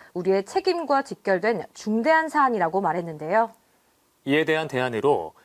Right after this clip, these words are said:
Speaker 2: 기존 천안 독립기념관의 시설 현대화 및 콘텐츠 강화, 디지털 기술을 활용한 온라인 전시 및 교육 프로그램 개발,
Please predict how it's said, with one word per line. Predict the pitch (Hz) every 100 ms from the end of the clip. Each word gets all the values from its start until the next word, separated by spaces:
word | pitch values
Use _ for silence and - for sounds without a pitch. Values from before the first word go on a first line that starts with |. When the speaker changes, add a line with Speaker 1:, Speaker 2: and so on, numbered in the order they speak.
| _
Speaker 2:
기존 | - 143 175
천안 | 165 202 202 190
독립기념관의 | - 147 160 156 151 147 139 151
시설 | 156 151 170 160
현대화 | - 180 175 120
및 | 117 85 - _
콘텐츠 | - 185 190 180 -
강화, | 160 113 98 87 - _ _ _ _
디지털 | 151 160 160 170
기술을 | 156 139 156 147
활용한 | 151 139 151 131 92
온라인 | 123 139 156 156 170
전시 | 170 139 139 151
및 | 156 -
교육 | - 143
프로그램 | - 147 139 139
개발, | 139 - 95 85